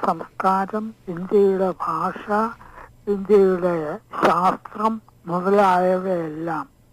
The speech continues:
ആ, ഈ രംഗങ്ങളിലെല്ലാം ഇന്ത്യ കൈവരിച്ചിട്ടുള്ള നേട്ടങ്ങളെക്കുറിച്ച് ബോധവാന്മാരായിരിക്കണം എന്ന ഉദ്ദേശത്തോടുകൂടി അദ്ദേഹം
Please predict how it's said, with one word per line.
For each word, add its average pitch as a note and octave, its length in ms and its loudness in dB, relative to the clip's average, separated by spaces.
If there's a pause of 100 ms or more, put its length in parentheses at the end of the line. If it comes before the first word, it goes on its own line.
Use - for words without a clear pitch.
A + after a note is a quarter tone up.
(200)
ആ, E3 320 -2
ഈ F#3+ 320 2
രംഗങ്ങളിലെല്ലാം G#3 1300 0
ഇന്ത്യ F3+ 680 2 (140)
കൈവരിച്ചിട്ടുള്ള G3 960 0
നേട്ടങ്ങളെക്കുറിച്ച് F#3 1300 -4 (580)
ബോധവാന്മാരായിരിക്കണം F#3 1900 0 (320)
എന്ന G3 540 -4
ഉദ്ദേശത്തോടുകൂടി F3+ 1500 -4 (500)
അദ്ദേഹം F#3 840 2